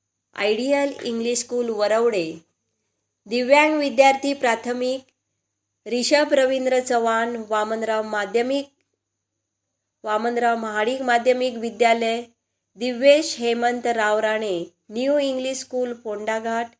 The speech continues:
दिव्यांग प्रतिकृती माध्यमिक, मितेश विष्णू पाटकर, कळसुली, कळसुली इंग्लिश स्कूल, कळसुली.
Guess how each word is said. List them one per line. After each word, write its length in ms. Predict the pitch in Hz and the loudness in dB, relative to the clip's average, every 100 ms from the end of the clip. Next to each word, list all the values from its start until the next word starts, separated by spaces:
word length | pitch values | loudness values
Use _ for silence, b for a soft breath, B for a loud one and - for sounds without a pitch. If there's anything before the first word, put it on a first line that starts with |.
| _ _ _ _ _ _ _ _ _ - | _ _ _ _ _ _ _ _ _ -8
दिव्यांग 560 | 240 240 277 285 330 | -6 2 2 4 0
प्रतिकृती 680 | 320 247 262 254 262 254 262 | 0 0 -2 -4 -6 -4 -6
माध्यमिक, 720 | 254 220 202 233 226 240 254 - _ - | -4 -2 -2 -2 -2 -4 -6 -12 _ -14
मितेश 560 | 214 226 262 285 - - | -12 -2 2 2 0 -6
विष्णू 380 | 233 233 233 226 | -8 -6 -6 -2
पाटकर, 540 | 233 220 214 214 214 | -2 -2 -4 -4 -4
कळसुली, 720 | - 202 202 196 233 233 247 254 _ _ _ _ _ _ _ _ _ _ _ _ _ _ _ _ - | -4 -4 -2 -2 -4 -6 -8 -14 _ _ _ _ _ _ _ _ _ _ _ _ _ _ _ _ -4
कळसुली 500 | 233 233 233 277 285 | 0 0 0 -2 -2
इंग्लिश 520 | - - 240 233 240 | -2 -4 -2 0 0
स्कूल, 320 | 233 240 233 | -2 -2 -4
कळसुली. 720 | 220 214 208 208 240 240 247 | -2 0 0 0 -6 -8 -10